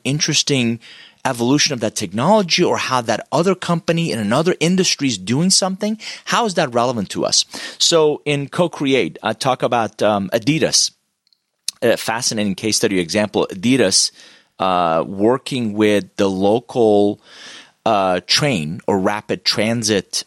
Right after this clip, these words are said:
uh, company to embed train passes in sneakers. Think about it a second. A,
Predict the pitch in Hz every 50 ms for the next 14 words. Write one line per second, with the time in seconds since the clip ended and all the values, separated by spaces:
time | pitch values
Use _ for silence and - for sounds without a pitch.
0 | _ _ - 78 73 64 52 - - - - - - - - 92 87 - 92 87
1 | 87 85 87 90 - - - 120 - 117 117 110 104 101 92 92 147 165 165 92
2 | 80 87 120 143 196 - _ _ _ _ _ _ _ - - - - 131 131 143
3 | 151 135 - - - 123 - 98 - - - 95 87 87 95 107 - - - -
4 | _ - 98 98 98 95 104 117 131 143 - _ - - - 175 180 180 - -
5 | - - - - - - _ _ _ _ _ _ _ - - _ _ _ _ _
6 | _ - - 165 156 156 120 85 80 82 - - 78 71 - - - _ _ _
7 | _ _ _ _ _ _ - 101 107 110 117 131 160 165 160